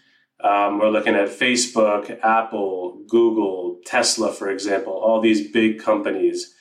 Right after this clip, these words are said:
What is the average return of the S and P five hundred over the past thirty years? Well, according to SoFi, the average return is about ten point seven two percent.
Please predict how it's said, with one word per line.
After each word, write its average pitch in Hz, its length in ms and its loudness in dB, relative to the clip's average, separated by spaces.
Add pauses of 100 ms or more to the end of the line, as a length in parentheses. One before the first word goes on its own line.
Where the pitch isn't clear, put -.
(800)
What 139 320 0
is 139 180 0
the 123 160 2
average 120 600 0
return 110 880 0
of 117 140 0
the 117 120 4
S 123 160 0
and 113 140 0
P 117 140 2
five 107 300 0
hundred 107 420 0
over 107 280 -4
the 113 120 -6
past 98 420 0
thirty 98 240 -2
years? 92 400 -6
Well, 98 140 -6
according 127 380 0
to 117 100 0
SoFi, - 760 0 (840)
the 117 100 4
average 120 320 0
return 113 340 2
is 107 120 2
about 107 260 2
ten 135 240 0
point 127 240 0
seven 117 320 0
two - 160 -2
percent. - 560 -8